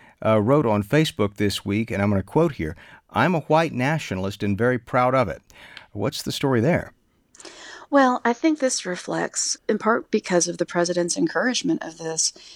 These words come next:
Speaker 2: you see some people who are equating white nationalism with being patriotic. And of course, you know, that's really a, a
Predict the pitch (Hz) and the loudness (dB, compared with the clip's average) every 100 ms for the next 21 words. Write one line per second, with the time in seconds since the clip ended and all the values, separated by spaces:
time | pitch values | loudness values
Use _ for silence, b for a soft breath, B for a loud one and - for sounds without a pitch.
0 | B B 196 214 - 226 233 220 202 196 | B B -2 0 2 2 2 0 -2 0
1 | 190 165 165 - 170 165 160 165 160 - | 2 2 0 0 0 0 -4 -4 -4 -4
2 | 170 208 262 - 170 156 156 147 156 151 | -4 0 0 0 -6 -6 -4 -4 -2 -4
3 | 160 - B 190 180 180 165 160 - 156 | -4 -8 B -12 -2 4 4 4 0 -6
4 | - - - 64 - - - B B B | -6 -8 -6 -6 -6 -10 -18 B B B
5 | B 185 170 160 - 214 196 - - 175 | B 4 6 4 2 2 2 0 0 0
6 | 165 196 - 196 180 175 156 165 - - | 0 0 -2 2 4 6 4 2 0 0
7 | 65 - 160 | -2 -2 -4